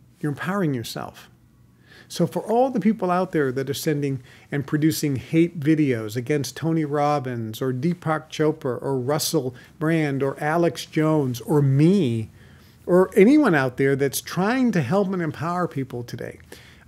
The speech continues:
I can say that we've all made mistakes. We all look back and we scratch our head and go, "What was I thinking when I did that? That wasn't very good. That wasn't very smart." But today, who are we and where are we going?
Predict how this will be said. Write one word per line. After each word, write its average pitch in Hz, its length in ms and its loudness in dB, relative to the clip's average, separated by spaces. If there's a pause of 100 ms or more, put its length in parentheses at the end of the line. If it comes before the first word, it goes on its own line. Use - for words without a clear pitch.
I 214 120 2
can 233 180 4
say 226 220 2
that 208 160 2
we've 196 220 2
all 190 260 4
made 202 280 2
mistakes. - 640 -8 (280)
We 156 140 4
all 226 200 6
look 233 200 0
back 180 480 -2 (240)
and 170 100 2
we 170 60 6
scratch 170 420 0
our 165 60 2
head 160 160 2
and 160 100 2
go, 151 140 2
"What 240 200 -2
was 349 200 0
I 269 120 2
thinking 214 440 2
when 139 120 0
I 170 100 2
did 156 260 2
that? 117 420 -2 (300)
That 147 120 -4
wasn't 165 300 2
very 127 220 -2
good. 151 320 2
That 175 160 -2
wasn't 151 280 0
very 123 200 -2
smart." 135 520 -6 (1080)
But 185 180 0
today, 202 640 2
who 165 220 0
are 127 220 -6
we 131 320 -12 (220)
and 135 180 -2
where 156 140 2
are 156 60 2
we 151 120 -2
going? 139 460 -6